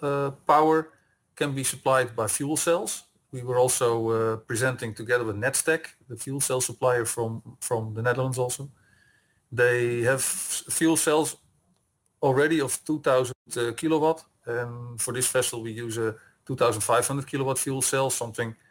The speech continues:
that's close by. And, uh, fuel cell requires hydrogen. And then we, um, investigated, uh, an investigation of the possibilities to use hydrogen on board of an ocean-going vessel.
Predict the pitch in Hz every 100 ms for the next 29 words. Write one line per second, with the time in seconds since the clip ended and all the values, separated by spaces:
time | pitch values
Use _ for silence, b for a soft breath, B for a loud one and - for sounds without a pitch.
0 | b b 110 - 127 120 117 123 147 _
1 | _ - 131 127 127 127 127 127 - 123
2 | 117 117 113 117 113 196 - 165 139 131
3 | 131 113 101 123 156 160 202 208 _ _
4 | _ 131 123 131 139 139 135 127 123 -
5 | 120 120 117 117 113 110 _ _ _ 135
6 | 135 131 135 131 127 127 127 127 113 127
7 | 120 120 - 127 131 127 127 113 110 127
8 | 123 131 151 151 117 - - _ _ _
9 | _ - 127 131 117 120 151 139 120 117
10 | 113 131 113 117 131 127 113 107 101 120
11 | -